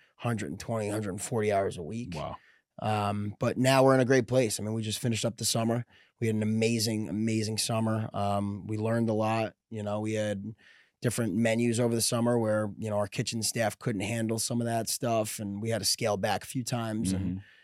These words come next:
Speaker 1: humble ourselves again and say, "Look, let's get good at something first before we expand."
Speaker 2: Wow.
Speaker 1: And, uh, so that's where we're at right now.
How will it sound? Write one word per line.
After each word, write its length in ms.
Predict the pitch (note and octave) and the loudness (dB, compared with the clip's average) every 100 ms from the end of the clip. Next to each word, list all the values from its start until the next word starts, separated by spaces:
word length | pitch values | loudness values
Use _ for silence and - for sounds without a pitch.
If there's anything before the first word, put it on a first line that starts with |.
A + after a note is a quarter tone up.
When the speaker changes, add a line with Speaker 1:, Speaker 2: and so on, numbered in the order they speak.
| _ | _
Speaker 1:
humble 280 | - A#2 A2+ | -2 0 2
ourselves 460 | A2+ A2+ A#2 A2+ A2 | 2 2 2 0 0
again 360 | G#2+ A2 A2 | 0 0 0
and 160 | A2+ G#2+ | -2 -4
say, 240 | - G#2+ G#2+ | -6 -6 -4
"Look, 240 | A2+ G#2+ | -6 -4
let's 140 | G#2+ - | -4 -2
get 200 | A2+ G#2+ | -4 0
good 140 | A2+ | -2
at 100 | A2+ | 0
something 280 | - A2 G#2+ | -4 -4 -6
first 280 | - A2 - | -6 -4 -4
before 260 | G#2 A2+ | -4 -2
we 140 | G#2+ G2+ | -2 -2
expand." 560 | - G#2+ G2+ - G2+ _ | -4 -4 -6 -8 -14 _
Speaker 2:
Wow. 280 | E2+ D#2+ D#2+ _ | -10 -10 -12 _
Speaker 1:
And, 280 | A2+ G#2 G2+ | -6 -4 0
uh, 300 | G2+ G#2 G#2 | 0 2 -2
so 40 | F#2+ | -4
that's 140 | A2+ - | -6 -2
where 100 | A2 | -2
we're 80 | |
at 140 | G#2+ F#2+ | -2 -2
right 140 | A2 | -2
now. 200 | A2 G#2+ | -4 -6